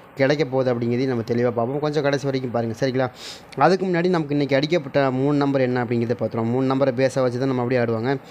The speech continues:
அதே மாதிரி ஜீரோ, ரெண்டு, எட்நூத்தி எண்பத்தி ஒண்ணு. சரிங்களா, அதே மாதிரி அடுத்தது வந்து பார்த்தீங்கன்னா நாற்பத்தி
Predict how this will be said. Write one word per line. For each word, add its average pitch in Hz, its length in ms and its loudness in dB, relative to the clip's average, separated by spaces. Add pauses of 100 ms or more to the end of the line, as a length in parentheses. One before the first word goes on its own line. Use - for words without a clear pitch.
(320)
அதே 160 200 4
மாதிரி 147 120 0 (100)
ஜீரோ, 156 200 4 (1500)
ரெண்டு, 143 280 2 (880)
எட்நூத்தி 139 460 -2
எண்பத்தி 127 300 -2 (120)
ஒண்ணு. 113 160 -2 (100)
சரிங்களா, 131 360 0
அதே 156 200 2
மாதிரி 139 220 2
அடுத்தது 135 280 -4
வந்து 127 140 0
பார்த்தீங்கன்னா 127 320 0
நாற்பத்தி 123 400 -4